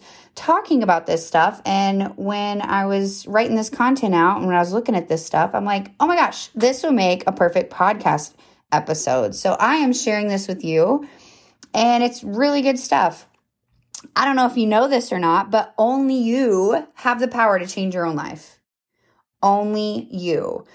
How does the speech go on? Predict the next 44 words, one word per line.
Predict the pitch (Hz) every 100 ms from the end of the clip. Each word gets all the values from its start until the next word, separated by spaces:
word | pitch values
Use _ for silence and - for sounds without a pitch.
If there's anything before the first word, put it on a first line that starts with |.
| - _
So | - - 226 220 214
in | 214 214
one | 233
of | 269
my | 214
earlier | - 220 226 226
episodes, | 208 202 202 - 196 196 202 196
when | 180
I |
was | 165 -
talking | 180 180
about, | 175 170 165 - -
"Hey, | 185 180 151 -
nobody's | 165 165 180 220 302 285 277
coming | - 202 208
to | 214
save | 214 190 196
the | 196
day, | 170 165 170 208
it's | 196 202
all | 175
you." | 180 165 165 185 285 -
Yeah, | 233 175 -
uh, | 180 180 175
that's | 175 196 202
habit | 190 185 -
one. | 113 - -
That | 190 185
is | 190 196
be | 190 180
proactive. | 170 156 120 - - -
That | 185 185
is | 190 190
taking | - 190 185 180
responsibility | 170 - 160 156 - 160 147 143
of | 139
your | 139 92
own | 131
life. | 123 - 156 _ - - _ _ -
But | 269 247
when | 277
you | 285
think | 285 415 440
about | 294 220 214 208 -